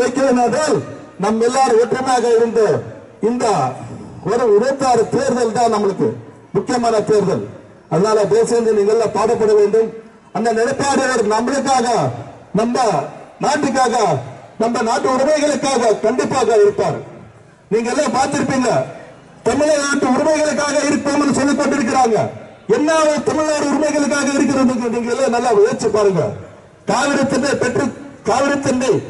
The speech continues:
தாரவாய்த்தது அவங்க, பெற்று கொடுத்து கொடுத்தது அம்மாவோட ஆட்சி. இன்னைக்கு ஹைட்ரோ கார்பன் திட்டம், மீத்தேன் திட்டம் கொண்டு வந்தது அவங்க. அந்த திட்டத்தை நிறுத்த வச்சது புரட்சி தலைவர் தமிழர் அண்ணன் எடப்பாடி அவர்கள். அதே போல நீங்க பார்த்திருப்பீங்க, தமிழ்நாடு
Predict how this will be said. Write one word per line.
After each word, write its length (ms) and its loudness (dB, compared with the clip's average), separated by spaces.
தாரவாய்த்தது 680 0
அவங்க, 240 0
பெற்று 300 -2
கொடுத்து 260 -4
கொடுத்தது 300 -2
அம்மாவோட 420 0
ஆட்சி. 240 0
இன்னைக்கு 260 -2
ஹைட்ரோ 340 2
கார்பன் 340 0
திட்டம், 300 0
மீத்தேன் 320 0
திட்டம் 300 -2
கொண்டு 200 2
வந்தது 300 0
அவங்க. 220 4
அந்த 240 0
திட்டத்தை 400 -4
நிறுத்த 300 -2
வச்சது 380 -2
புரட்சி 360 -2
தலைவர் 440 0
தமிழர் 300 -2
அண்ணன் 220 2
எடப்பாடி 360 2
அவர்கள். 280 -2
அதே 220 2
போல 160 -2
நீங்க 200 0
பார்த்திருப்பீங்க, 500 -2
தமிழ்நாடு 500 0